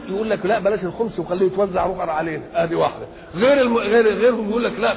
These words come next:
خلي، آه، ثلاث اخماس لنا و-، آه". نقوم نقول له: "لا، المساله عايزه ايه؟ عايزه وقوف عند مين؟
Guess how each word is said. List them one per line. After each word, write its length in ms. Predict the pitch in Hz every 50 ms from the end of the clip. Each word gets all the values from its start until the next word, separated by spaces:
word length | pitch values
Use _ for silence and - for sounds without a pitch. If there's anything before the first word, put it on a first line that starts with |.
| 233 220
خلي، 220 | 233 220 208 202
آه، 240 | 214 220 208 196 180 - 226
ثلاث 240 | 220 214 196 -
اخماس 300 | 202 175 - 208 240 233 - 208
لنا 180 | 220 240 226 214
و-، 160 | 196 196 190 170 160 - -
آه". 460 | 175 170 165 151 143 139 135 117 120 - - - - - -
نقوم 180 | 156 190 196 202
نقول 180 | 202 208 214 202
له: 80 | 175
"لا، 160 | 185 190 180
المساله 420 | 165 175 175 180 - - 226 214 202
عايزه 300 | 196 202 196 180 175 180
ايه؟ 200 | 185 180 170 - - - - - - - -
عايزه 300 | 170 196 196 165 160 175
وقوف 400 | 170 170 175 - 226 247 - 202
عند 220 | 208 196 180 170
مين؟ 260 | 175 190 214 233 240